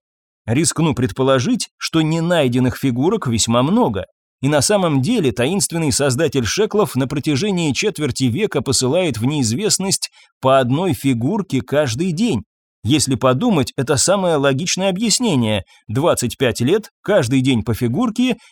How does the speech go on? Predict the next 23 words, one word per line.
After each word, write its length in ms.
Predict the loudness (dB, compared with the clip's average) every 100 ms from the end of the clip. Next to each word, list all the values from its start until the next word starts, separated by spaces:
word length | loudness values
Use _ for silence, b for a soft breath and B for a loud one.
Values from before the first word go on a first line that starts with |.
| -10
девять 440 | -2 0 0 -2
тысяч 300 | -4 -2 -2
шеклов, 600 | -2 -2 0 2 0 -2 -8
найдено 560 | -2 0 0 0 0 0 0
около 300 | 0 0 0
половины. 540 | 0 0 2 0 -2 -6 _ _ _ _ _ _ -4
"Только 400 | 0 0 -2 -4
половина! 1000 | -2 2 2 4 2 2 2 2 0 -4 -6
Сколько 480 | -2 2 2 2
же 160 | 0 0
денег 440 | 0 0 0 0
валяется 460 | 0 0 2 0 0
не 120 | -2
пойми 300 | 0 -2 0
где! 360 | 0 2 2 0 B -4
Я 280 | 0 2 4
хочу 380 | 2 0 0
найти 380 | 0 0 0 -2
шекл, 520 | 0 2 2 2 0 -2
срочно!" 680 | -2 2 2 2 0 2 0 -2 _ _ _
Уважаемое 720 | 0 2 4 4 4 4 2 2
собрание 640 | 2 2 2 2 2 2
заволновалось. 920 | 2 2 2 2 2 2 2 -2